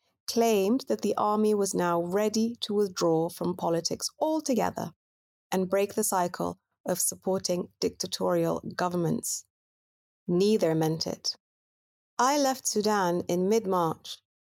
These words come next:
and a little over six weeks after I had passed the boys playing cards, the main road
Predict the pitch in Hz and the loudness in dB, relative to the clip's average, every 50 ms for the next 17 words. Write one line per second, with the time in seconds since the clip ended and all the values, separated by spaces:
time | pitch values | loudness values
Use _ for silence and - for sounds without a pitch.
0 | _ - - 202 202 202 208 208 233 262 254 269 277 285 285 285 - - - 196 | _ -4 0 0 2 4 4 4 4 2 2 2 2 2 2 0 -2 -2 -2 -2
1 | 190 185 190 185 - - - 294 294 - - - 240 226 220 220 - - 196 196 | 0 0 0 -2 -2 0 -2 -2 -2 -2 -2 0 0 0 0 0 -2 0 0 0
2 | 196 196 190 - - 180 175 175 - - - - 180 180 175 185 - - - 202 | 0 0 -4 -4 -4 -2 -2 -2 -2 -2 -2 -2 -2 -2 -2 -4 -8 -4 -2 0
3 | 196 202 196 - - 190 185 190 180 180 180 175 - - 180 170 170 170 170 - | 0 0 -2 -4 -10 -6 -2 0 2 2 2 0 -2 -4 -2 -2 -2 -2 -2 -2
4 | 208 214 196 170 165 180 175 - - _ _ _ _ _ _ _ _ - 190 202 | 0 0 0 0 -2 -4 -6 -10 -14 _ _ _ _ _ _ _ _ -4 0 2
5 | 214 233 247 254 262 262 247 220 208 196 190 185 185 185 - | 4 4 6 6 6 6 6 6 6 4 4 4 2 0 -4